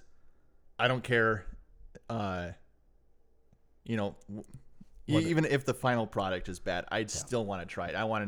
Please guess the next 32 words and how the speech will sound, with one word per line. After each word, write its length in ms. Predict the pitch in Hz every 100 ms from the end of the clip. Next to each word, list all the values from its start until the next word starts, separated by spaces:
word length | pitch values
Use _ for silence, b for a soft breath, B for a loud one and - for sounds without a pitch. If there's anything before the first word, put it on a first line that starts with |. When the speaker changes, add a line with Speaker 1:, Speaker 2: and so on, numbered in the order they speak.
| 98
Speaker 2:
Oh, 80 | 98
Speaker 1:
know. 40 |
Speaker 2:
absolutely. 440 | 95 - - 101 -
Speaker 1:
I 100 | 110
wanna 200 | 104 101
know 140 | 95 95
what 340 | 101 98 -
kind 180 | 123 107
of 80 | 95
insanity 580 | 92 - 95 92 92
can 340 | - 104 95 95
lie 320 | 101 92 92 -
inside 340 | 101 - 71 -
a 40 |
bottle. 300 | - - -
Speaker 2:
Yes. 440 | 123 117 87 - - b b
Speaker 1:
So. 300 | - 95 - -
Speaker 2:
So 140 | 151
if 100 | 131
you 120 | 208
have 140 | 233 190
anything 300 | 196 190 156
root 160 | 143
beer 180 | 156 143
flavored 580 | - 139 135 123 139 147 -
or 180 | 131 123
root 180 | 127 -
beer, 380 | 117 113 110 b b b -
supposedly 560 | 165 165 180 151 123
root 160 | 110 107
beer 120 | 104
flavored, 400 | - 101 98 101